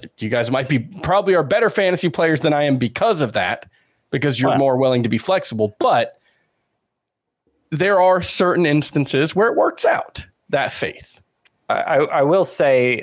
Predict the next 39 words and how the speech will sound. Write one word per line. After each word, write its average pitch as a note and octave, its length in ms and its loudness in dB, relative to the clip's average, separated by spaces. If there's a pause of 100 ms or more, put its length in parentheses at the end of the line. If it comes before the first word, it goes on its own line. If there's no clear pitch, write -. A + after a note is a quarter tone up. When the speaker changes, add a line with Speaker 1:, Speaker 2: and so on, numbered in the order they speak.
Speaker 2:
I, A#2+ 200 -4 (400)
and B2+ 200 -2 (460)
there, C3+ 220 -2
there B2+ 180 2
are C#3 80 2
a B2+ 60 0
couple B2 260 -4
leagues A2 180 0
where A2 140 2
I G#2 60 2
have G#2+ 180 0
Sandy G2+ 320 -2
Alcantara, F2+ 720 -2
and G2 160 -8
there F2 140 -8
have G3 380 -2
been F#3+ 240 -2
a - 100 -6
couple A2 480 -2
of F#2 140 -4
times F#2 300 -4
that F#2 100 0
I've F2 120 -2
sat F#2+ 240 0
him F2+ 120 -4
in F2+ 80 -6
each F#2 160 -6
of F2+ 60 -8
those F2 200 -2
leagues, E2+ 400 -6
just - 220 -4
because G2+ 340 -2
until A2+ 240 -2
very G#2+ 320 0
recently, F#2+ 500 -4
he G2+ 120 -4
hadn't F2 320 0 (100)
strung F2+ 320 -2
together E2+ 600 -6